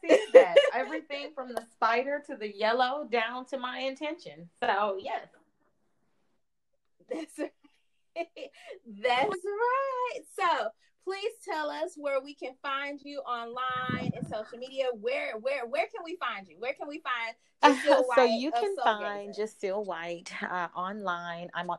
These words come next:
Speaker 1: Instagram, uh, Facebook, and Twitter. You can find me on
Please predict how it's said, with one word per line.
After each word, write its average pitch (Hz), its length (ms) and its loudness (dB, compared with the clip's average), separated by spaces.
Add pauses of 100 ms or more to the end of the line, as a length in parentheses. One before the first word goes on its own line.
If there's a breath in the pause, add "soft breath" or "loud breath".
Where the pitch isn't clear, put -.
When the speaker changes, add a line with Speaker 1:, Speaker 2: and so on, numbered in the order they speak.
Speaker 1:
Instagram, 220 880 -2 (380 loud breath)
uh, 185 240 -2 (100)
Facebook, 226 480 0
and 214 220 -6
Twitter. 175 480 -2 (160)
You 214 120 -6
can 220 160 -2
find 208 260 -2
me 226 180 -2
on 185 500 0